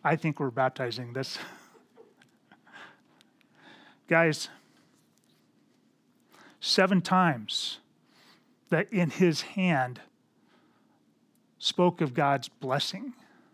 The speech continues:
What about the other two times? What about in the hard seasons?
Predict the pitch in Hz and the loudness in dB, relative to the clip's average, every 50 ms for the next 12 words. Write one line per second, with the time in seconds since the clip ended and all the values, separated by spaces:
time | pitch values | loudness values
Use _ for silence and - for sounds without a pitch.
0 | _ _ _ _ _ _ _ _ _ _ _ _ _ _ _ _ _ _ _ _ | _ _ _ _ _ _ _ _ _ _ _ _ _ _ _ _ _ _ _ _
1 | _ _ _ _ _ _ _ _ _ _ 170 170 185 190 185 - 180 165 165 160 | _ _ _ _ _ _ _ _ _ _ -6 -2 0 -2 0 2 2 2 2 0
2 | 147 - 160 147 - 147 131 120 101 - - - - - - - _ _ _ _ | -2 -2 -4 -6 -4 -6 -8 -8 -6 -8 -8 -8 -8 -12 -16 -18 _ _ _ _
3 | _ _ _ _ - 165 156 208 208 262 - 453 - 196 170 160 151 143 - - | _ _ _ _ -4 -2 0 0 0 0 -2 -4 -2 0 0 2 0 -2 -4 -8
4 | - - 170 165 165 165 165 160 143 143 - _ _ _ _ _ _ _ _ _ | -6 -2 2 2 4 4 2 2 0 -6 -14 _ _ _ _ _ _ _ _ _
5 | - - - - 165 151 135 120 113 101 - - - - - - - - | -16 -12 -6 -4 -2 -2 -2 -4 -10 -14 -16 -16 -14 -14 -12 -12 -14 -16